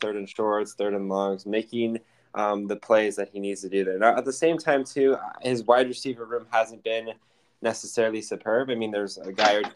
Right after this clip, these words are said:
that's kind of had successes, and he did get an acquisition that we'll talk about a little bit later that could potentially help and whatever. But at the end of the day, too, Mac Jones, he's not a mobile quarterback. He's not gonna be running for,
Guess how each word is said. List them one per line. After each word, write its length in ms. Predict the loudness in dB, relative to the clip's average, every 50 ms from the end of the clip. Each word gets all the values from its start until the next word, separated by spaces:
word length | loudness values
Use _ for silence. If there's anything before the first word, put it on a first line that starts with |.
| -4
that's 220 | -2 -2 -2 -2 -2
kind 180 | -4 -2 0
of 100 | 0 2 6
had 200 | 6 4 4 4
successes, 600 | -4 -10 -8 0 0 0 0 0 -4 -6 -2 -2
and 120 | -2 -4 -4 _ _ _ _ _ -6
he 80 | -4
did 180 | 0 0 2 4
get 180 | 6 6 6
an 40 | 6
acquisition 540 | 4 -2 -2 -4 -2 -2 -2 -2 -2 -4 -6
that 180 | -6 -6 -4 -2
we'll 120 | -2 -2
talk 260 | 2 4 2 2 2
about 140 | 0 -2 -2
a 20 |
little 160 | 0 0 -2 -2
bit 160 | -4 -4 -2
later 240 | 2 2 2 4 2
that 160 | 2 0 0 -4
could 100 | -10 -12
potentially 440 | -8 -4 -4 -4 -4 -4 -8 -8 -2 2
help 280 | 4 4 4 4 2
and 140 | -2 -6 -6 _ _ _ _ _ _ 4
whatever. 400 | 6 8 8 8 6 4 2 -2
But 200 | 0 0 0 0
at 100 | -2 -4
the 160 | -10 -10 -6
end 220 | -4 -4 -4 -4 -4
of 60 | -4
the 60 | -4
day, 280 | -4 -4 -4 -4 -6 -8 -12
too, 280 | -8 -4 -2 -2 -2
Mac 280 | -2 -4 -6 -6 -6 -6
Jones, 400 | -6 -4 -4 -4 -4 -6 -10 -18 _ _ _ _ -12
he's 140 | -10 -6 0
not 220 | 2 2 2 2
a 40 | 2
mobile 300 | 2 2 0 0 0 -8
quarterback. 440 | -2 2 2 2 2 0 -8 -14 -14
He's 120 | -8 -4
not 160 | -2 -2 -2
gonna 100 | -2 -4
be 140 | -4 -4 -4
running 340 | -4 -4 -6 -6 -6 -8 -8
for, 480 | -8 -2 2 4 6 8 8 6 4